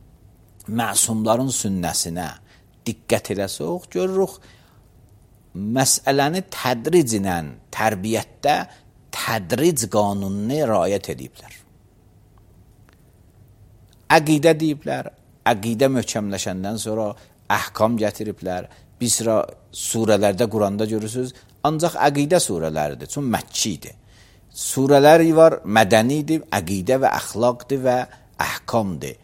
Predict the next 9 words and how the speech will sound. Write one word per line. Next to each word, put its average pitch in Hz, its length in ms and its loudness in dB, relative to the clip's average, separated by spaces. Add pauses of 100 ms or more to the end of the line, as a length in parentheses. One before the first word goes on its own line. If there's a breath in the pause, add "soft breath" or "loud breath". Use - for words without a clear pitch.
(140)
Niyə 151 320 2
beləncə 180 480 4
olubdur? 170 500 -4 (280)
Tədric 87 520 -6
ilə. 76 160 -10 (100)
İnsan 101 380 -6
əvvəl 95 400 -6 (260 soft breath)
əqidəsini 190 720 -4
möhkəmləşdirməlidir, 165 1200 -2